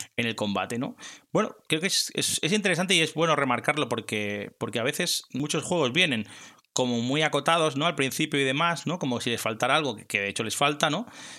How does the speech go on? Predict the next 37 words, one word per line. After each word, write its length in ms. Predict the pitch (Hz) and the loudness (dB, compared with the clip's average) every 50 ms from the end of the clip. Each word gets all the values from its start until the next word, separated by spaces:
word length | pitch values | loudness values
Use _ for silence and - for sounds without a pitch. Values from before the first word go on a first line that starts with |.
| - _ _ _ _ | -20 _ _ _ _
Y 200 | - 156 143 139 | 2 4 4 6
luego 520 | 143 156 180 202 214 208 202 214 233 - - | 6 4 4 4 4 2 2 0 0 0 0
van 140 | 131 143 151 | 2 2 2
añadiendo 480 | 151 143 139 139 139 139 135 131 131 127 | 2 2 2 2 2 2 2 0 0 0
cosas, 320 | 196 208 202 185 175 139 | 0 0 0 0 0 2
D 80 | 160 151 | 2 2
L 120 | 151 139 | 2 2
Cs 200 | - 180 170 143 | 2 0 0 2
y 40 | 151 | 2
demás, 320 | 135 135 147 165 170 - | 2 2 2 0 0 0
¿no? 140 | - 151 196 | -2 0 0
Y 80 | 180 131 | 0 0
estos 200 | - - 160 - | 0 -2 -4 0
juegos 220 | - 165 151 147 | 0 0 2 2
que 60 | - | 2
ya 80 | 143 139 | 2 2
venían 240 | 139 139 135 135 123 | 4 2 2 2 2
con 100 | 123 127 | 0 -2
esto, 180 | 151 - - | 0 -2 -2
pues 200 | 123 113 - - - _ _ | -2 -2 -4 -6 -12 _ _
creo 160 | - - 160 156 | 2 4 4 6
que 80 | 170 | 6
es, 180 | 147 - - - - | 4 4 2 2 2
es 80 | 127 151 | 4 2
interesante 420 | 143 123 117 113 110 143 143 135 | 4 4 2 2 2 2 2 2
porque 220 | 123 113 107 107 | 2 2 2 2
tiene 100 | 110 123 | 4 4
bastantes 380 | 127 117 110 - 117 107 107 101 | 4 4 2 2 0 0 2 2
modos 240 | 104 104 104 104 98 | 2 2 2 2 0
de 80 | 101 | -2
juego 260 | - - - - - 58 | 0 0 0 0 0 0
y, 220 | 104 - - - _ _ _ | -2 -4 -8 -10 _ _ _
y 460 | 104 101 98 95 95 95 95 - - | -6 -4 -4 -4 -6 -8 -10 -12 -14
creo 200 | - - 113 127 | -10 -2 -2 0
que 240 | 123 127 117 110 76 | 2 4 2 2 4
es, 220 | - - - - - | 2 2 2 2 0
es, 320 | - 87 - - - - | 0 2 2 2 2 0